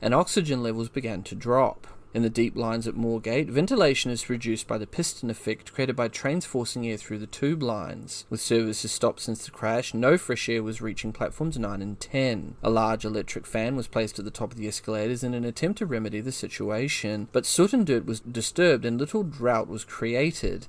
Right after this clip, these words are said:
The machine was soon turned off. By twelve noon, only five live casualties were left to be extracted.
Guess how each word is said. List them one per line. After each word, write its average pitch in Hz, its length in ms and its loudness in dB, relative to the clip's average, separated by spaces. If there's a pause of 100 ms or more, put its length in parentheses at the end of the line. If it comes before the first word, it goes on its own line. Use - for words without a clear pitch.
(120)
The 113 60 -6
machine 143 480 2
was 117 100 -2
soon 104 380 -4
turned 98 360 -6
off. - 640 -2 (560)
By 190 260 8
twelve 147 600 6
noon, 110 500 0
only 131 280 2
five 180 400 6
live 127 260 6
casualties 113 640 -2
were 143 80 0
left 120 220 2
to - 80 -14
be 104 100 -2
extracted. - 880 -2